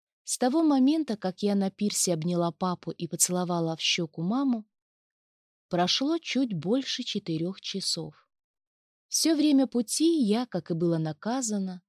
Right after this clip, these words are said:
смиренно, даже казалось совсем неподвижно, сидела на палубной лавочке, держа на коленях свой квадратный чемоданчик,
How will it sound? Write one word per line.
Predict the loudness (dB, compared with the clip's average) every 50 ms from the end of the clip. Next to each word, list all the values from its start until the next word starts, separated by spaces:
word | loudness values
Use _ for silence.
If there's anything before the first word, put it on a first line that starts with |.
| _ _ _ _ _
смиренно, | -6 -4 -2 -2 -2 -2 -2 0 0 2 2 2 2 2 0 -2 -2
даже | -2 -2 -2 -2 -4
казалось | -4 -6 -4 -2 -2 -2 -2 -2 -2 0 0
совсем | 0 0 0 -2 -2 -2 -2 -2 -2
неподвижно, | -4 -4 -6 -6 -8 -8 -6 -4 -2 0 0 0 0 0 -2 -2 -4 -8 _
сидела | -8 -4 -4 -2 -2 0 0 0 0 0 0
на | 0 0 -2
палубной | -2 -4 -4 -2 -2 -2 -4 -2 -2 -2 -2
лавочке, | -2 -2 -4 -4 -6 -6 -8 -8 -10 -12 -12 -12 -14 -14 -14 -16 -18 _ _ _ _ _
держа | -6 -2 0 0 0 0 0 0 0 0
на | -2 -4
коленях | -6 -6 -6 -4 -2 0 0 2 2 0 -2 -4 -8 _
свой | -8 -4 -2 0 -2 -2
квадратный | -2 -2 -2 -2 0 -2 -2 -2 -2 -2 -4 -4
чемоданчик, | -2 -4 -4 -4 -4 -4 -4 -4 -4 -4 -6 -6 -8 -10 -12 -14 -14